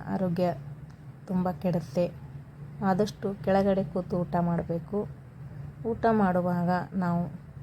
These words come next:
ದೇವರಲ್ಲಿ ಪ್ರಾರ್ಥನೆ ಮಾಡಿ ಮೊದಲನೇ ತುತ್ತನ್ನು ಸ್ವೀಕರಿಸಬೇಕು. ಈ ವಿಡಿಯೋಗಳು ಇಷ್ಟ ಆದ್ರೆ ಲೈಕ್ ಮಾಡಿ, ಇನ್ನೊಬ್ಬರಿಗೂ ಶೇರ್ ಮಾಡಿ.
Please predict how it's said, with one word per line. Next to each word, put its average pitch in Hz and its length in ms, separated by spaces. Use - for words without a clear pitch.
ದೇವರಲ್ಲಿ 214 520
ಪ್ರಾರ್ಥನೆ 180 560
ಮಾಡಿ 170 360
ಮೊದಲನೇ 190 380
ತುತ್ತನ್ನು 175 520
ಸ್ವೀಕರಿಸಬೇಕು. 185 840
ಈ 185 180
ವಿಡಿಯೋಗಳು 175 560
ಇಷ್ಟ 170 340
ಆದ್ರೆ 180 280
ಲೈಕ್ 170 320
ಮಾಡಿ, 170 280
ಇನ್ನೊಬ್ಬರಿಗೂ 180 520
ಶೇರ್ 170 400
ಮಾಡಿ. 165 280